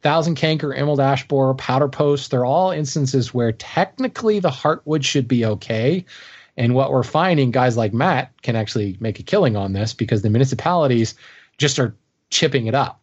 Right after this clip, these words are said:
Well, which is actually spreading. In this case, it's spreading it even more, but they don't, they don't wanna deal with it because they don't have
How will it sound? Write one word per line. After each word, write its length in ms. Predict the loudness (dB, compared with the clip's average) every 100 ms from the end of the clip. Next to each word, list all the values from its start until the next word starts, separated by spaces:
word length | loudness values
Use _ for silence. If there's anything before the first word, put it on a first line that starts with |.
| -8
Well, 160 | -6
which 120 | -4
is 120 | -2 -2
actually 240 | -4 -6
spreading. 420 | -2 0 2 0
In 80 | -2
this 140 | -2 -2
case, 280 | -6 -6
it's 100 | -10
spreading 300 | 0 4 4
it 120 | 2 -2
even 240 | -2 -2
more, 300 | 0 0 -2 -10 -20 -6
but 120 | -2
they 100 | 0
don't, 220 | 0 -2 0
they 80 | 2
don't 100 | 2
wanna 140 | 0
deal 260 | 0 0 0
with 100 | -2
it 120 | -4
because 240 | -4 -2
they 100 | 0
don't 220 | 0 -2
have 600 | -4 -4 0 2 0 -4